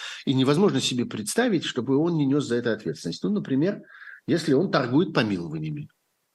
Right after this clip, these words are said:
Вот есть у президента такая, м, такое право миловать, миловать преступников. И вдруг мы получаем доказательство того, что он совершает это за деньги. Должен ли президент оставаться безнаказанным в этой ситуации?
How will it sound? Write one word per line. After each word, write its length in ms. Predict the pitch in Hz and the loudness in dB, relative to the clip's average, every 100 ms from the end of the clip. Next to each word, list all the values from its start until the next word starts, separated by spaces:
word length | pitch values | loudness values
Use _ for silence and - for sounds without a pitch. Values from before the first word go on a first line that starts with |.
| - | -4
Вот 200 | 117 127 | -2 2
есть 260 | 202 254 - | 2 2 0
у 40 | 151 | -4
президента 600 | 123 107 98 101 87 95 | -4 -2 0 0 -2 -6
такая, 540 | 101 147 180 175 160 | -4 -2 0 0 0
м, 400 | 135 123 113 113 | -2 -4 -4 -4
такое 260 | - - 165 | -4 -2 -2
право 440 | - 85 85 90 - | -4 -4 -6 -6 0
миловать, 520 | 147 110 87 - - | 2 2 0 -6 -6
миловать 400 | 139 202 151 - | 2 4 4 2
преступников. 580 | 117 104 - - 165 - _ - - - - - | -4 -6 -8 -10 -10 -12 _ -20 -18 -18 -6 0
И 40 | |
вдруг 300 | 139 269 - | 4 4 2
мы 360 | 170 160 175 180 | -4 0 2 2
получаем 420 | 151 131 151 131 | 2 2 4 2
доказательство 440 | 127 139 143 - 151 | 2 2 0 -2 -2
того, 140 | 214 | 0
что 120 | - | 0
он 60 | 143 | 0
совершает 460 | - 127 - 175 139 | 0 0 0 0 0
это 160 | 131 | 0
за 180 | 110 123 | 0 0
деньги. 440 | 98 85 78 85 - | 0 -6 -6 -10 2
Должен 320 | 185 170 156 | 2 4 2
ли 200 | 143 - - 123 | 0 -2 -12 -6
президент 500 | 120 104 127 156 117 | -4 0 0 0 -2
оставаться 400 | - 110 120 98 | -2 -2 -2 -4
безнаказанным 800 | 104 101 110 104 104 98 92 87 | -2 0 -2 -2 -2 -2 -4 -4
в 60 | 87 | -6
этой 180 | 90 | -6
ситуации? 520 | 87 - 73 - - | -8 -6 -8 -8 -10